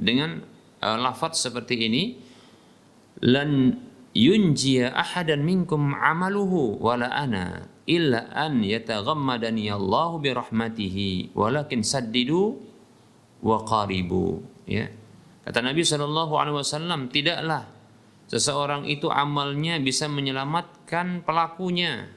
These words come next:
ya, di antara kalian. Tidaklah salah seorang di antara kalian amalnya itu bisa menyelamatkannya, ya. Juga tidak aku,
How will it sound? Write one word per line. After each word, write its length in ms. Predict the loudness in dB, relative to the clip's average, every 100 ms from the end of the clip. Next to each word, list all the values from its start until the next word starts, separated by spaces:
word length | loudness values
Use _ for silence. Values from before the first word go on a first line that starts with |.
| -20 -20 -20 -20 -16
ya, 320 | -4 -2 -2 0
di 120 | 0
antara 320 | 0 -2 -4
kalian. 320 | -4 -4 -4
Tidaklah 400 | -2 -2 0 -2
salah 160 | -2 -2
seorang 340 | -2 -2 -2 -2
di 80 | -4
antara 240 | -4 -6
kalian 400 | -6 -2 -2 -2
amalnya 480 | -2 -2 -2 -4 -4
itu 160 | -6 -4
bisa 220 | -4 -2
menyelamatkannya, 1000 | -4 -4 -4 -4 -6 -4 -4 0 0 0 -4 -14 -20 -20 -18 -4
ya. 240 | -2 -2 -6 -14 -20 -20 -20 -20 -20 -20 -20 -20 -20 -20 -18 -18 -14 0
Juga 320 | 4 6 4
tidak 240 | 4 2 4 2
aku, 180 | -2 -6